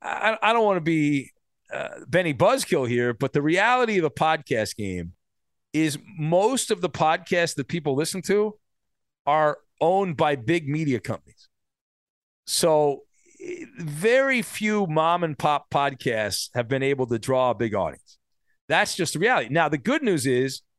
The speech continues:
if you show a little razzmatazz on a podcast, one of the big podcast companies would likely buy you up and then give you a bigger stage, a bigger megaphone to be heard.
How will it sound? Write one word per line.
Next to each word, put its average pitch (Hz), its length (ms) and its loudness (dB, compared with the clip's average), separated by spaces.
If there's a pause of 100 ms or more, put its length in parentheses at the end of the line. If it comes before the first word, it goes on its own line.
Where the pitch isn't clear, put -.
(360)
if 214 300 -2
you 202 180 -2
show 220 680 2
a 165 40 4
little 180 280 2
razzmatazz 170 880 2
on 147 100 0
a 135 60 0
podcast, 165 800 0 (340)
one 190 300 0
of 196 140 0
the 170 100 0
big 156 320 -2
podcast 170 640 0
companies 139 500 -2
would 139 140 -2
likely 147 360 0
buy 147 320 0
you 143 280 0
up 185 360 2 (580)
and 151 180 0
then 165 260 0
give 175 300 0
you 165 280 2
a 151 120 0
bigger 156 460 -2
stage, 147 600 -2
a 131 40 0
bigger 143 300 -2
megaphone 123 840 -2 (640)
to 131 100 -6
be 131 140 0
heard. 165 400 0